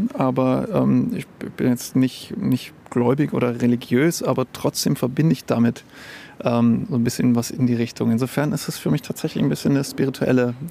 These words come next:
Farbe. Und ansonsten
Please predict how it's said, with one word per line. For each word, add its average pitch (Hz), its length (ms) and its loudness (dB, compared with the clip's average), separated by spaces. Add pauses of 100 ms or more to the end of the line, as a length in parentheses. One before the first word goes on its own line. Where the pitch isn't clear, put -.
(140)
Farbe. 117 560 -4 (540)
Und 120 540 2 (1200)
ansonsten 123 960 2